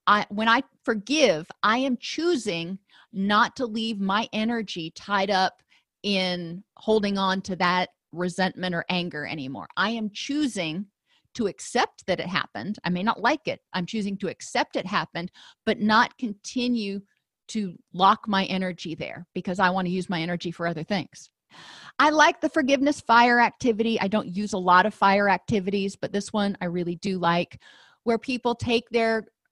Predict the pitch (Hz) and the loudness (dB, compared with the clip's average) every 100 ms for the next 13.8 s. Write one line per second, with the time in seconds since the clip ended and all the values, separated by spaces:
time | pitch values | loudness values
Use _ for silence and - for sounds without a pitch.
0 | - 196 156 104 53 - _ _ _ - | -4 -2 -2 -4 -12 -20 _ _ _ -4
1 | 226 226 220 - 208 202 208 185 202 202 | -2 -2 -4 -2 -2 0 -2 0 -2 -2
2 | 214 - 202 190 190 190 - 208 202 196 | -6 -2 0 2 2 -2 -6 -4 -4 -4
3 | - 185 - 196 196 196 202 - 196 202 | -2 -2 0 0 -2 -4 -8 -8 -4 -2
4 | 196 - 185 190 190 - 185 175 175 165 | -2 -2 0 0 -2 -4 -2 0 0 0
5 | 170 180 202 196 190 190 190 - 202 190 | -2 -2 -4 -4 -4 -6 -8 -8 0 4
6 | 185 185 - _ _ - - - - - | 4 2 -2 _ _ -20 -20 -20 -16 -2
7 | 208 214 214 185 196 220 226 220 208 208 | 0 2 0 4 4 4 2 2 2 2
8 | 214 214 - _ _ _ _ _ _ _ | -2 -6 -12 _ _ _ _ _ _ _
9 | _ - 220 214 202 - - - - 220 | _ 2 6 8 6 0 -16 -12 2 6
10 | 208 202 190 - 208 - 196 - 190 190 | 6 4 -2 -6 -6 -6 -6 0 0 0
11 | 190 190 175 196 202 208 196 190 196 190 | -2 0 0 0 0 0 0 0 2 4
12 | 185 175 _ _ - 180 - 233 247 247 | 4 0 _ _ -8 -6 -2 -2 0 -2
13 | 247 - 202 208 - 196 185 202 | -2 2 2 0 -2 -2 0 -2